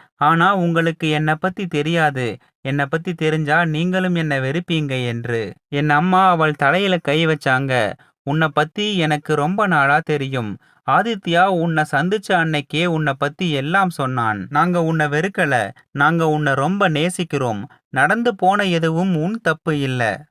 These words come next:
சமூகத்துல இருக்கிற கெட்டவங்களோட தப்பு. இனிமே இது உன் வீடு, உன் குடும்பம்னு" சொன்னதை கேட்டு அவ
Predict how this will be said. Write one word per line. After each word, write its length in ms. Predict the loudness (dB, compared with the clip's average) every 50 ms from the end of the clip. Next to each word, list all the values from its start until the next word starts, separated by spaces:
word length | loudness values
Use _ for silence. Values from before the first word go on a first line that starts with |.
| _ -4
சமூகத்துல 520 | -2 0 0 0 2 0 0 0 0 -2 0
இருக்கிற 480 | 0 0 -2 -2 -2 -2 -2 -2 -2 -2 -2
கெட்டவங்களோட 760 | -4 -4 -2 -2 0 0 0 0 0 2 2 2 0 0 0 -2
தப்பு. 500 | -2 -2 -4 -2 -2 -2 0 0 -2 -4 -8 _ _ _
இனிமே 460 | _ -4 -2 0 0 0 0 0 0 0
இது 280 | 0 0 0 -2 -2
உன் 220 | 0 -2 -2 0 0
வீடு, 460 | 0 0 0 0 0 -2 -4 -4 -8 _
உன் 280 | -6 -2 -2 -2 -2 -2
குடும்பம்னு" 500 | -2 -2 0 0 2 2 2 2 0 0
சொன்னதை 440 | -2 -2 -4 -4 -2 -2 0 0 -2 -2
கேட்டு 420 | -2 -4 -4 -4 -2 -2 0 0 0
அவ 180 | 0 0 -2